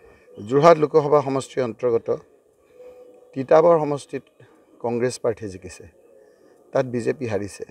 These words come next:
তাত বা কোন মানুহ থকা বুলি মুখ্যমন্ত্ৰী ডাঙৰীয়াই কয়? তিয়ক সমষ্টিত কংগ্ৰেছ প্ৰাৰ্থী জিকিছে,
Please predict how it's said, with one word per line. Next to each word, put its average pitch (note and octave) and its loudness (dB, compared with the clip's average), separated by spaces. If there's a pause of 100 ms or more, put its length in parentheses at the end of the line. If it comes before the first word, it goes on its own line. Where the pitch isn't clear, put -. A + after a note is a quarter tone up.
(280)
তাত C3+ -2
বা C#3+ 0
কোন D#3+ -8
মানুহ D3 -4
থকা B2+ -8
বুলি B2+ -4
মুখ্যমন্ত্ৰী A#2 -8
ডাঙৰীয়াই A2 -8 (100)
কয়? G#2 -8 (1120)
তিয়ক F3+ 6
সমষ্টিত D#3+ -4 (560)
কংগ্ৰেছ A#2+ -2
প্ৰাৰ্থী A#2 -4
জিকিছে, F#2+ -14